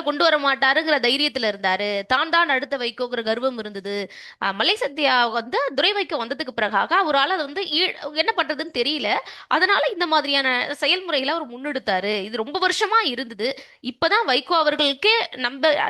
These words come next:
அவ்வளவு நம்பிக்கை இருந்தவருக்கு இப்பதான் நாங்க ப்ரூஃப் பண்ணி நிரூபிச்சிருக்கோம் அப்படின்னு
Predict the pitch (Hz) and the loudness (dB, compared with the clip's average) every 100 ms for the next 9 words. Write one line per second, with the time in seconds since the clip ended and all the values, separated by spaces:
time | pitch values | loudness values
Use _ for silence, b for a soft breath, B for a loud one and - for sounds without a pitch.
0 | 233 226 320 285 269 381 349 294 294 294 | 0 0 2 0 -2 -4 -4 -4 -4 -4
1 | 403 330 339 330 247 320 381 - 277 302 | -4 -2 -2 -2 -6 -6 -4 -2 -2 -2
2 | 311 285 277 240 208 196 233 208 254 427 | -4 -4 -6 -8 -8 -2 -2 -2 -4 -2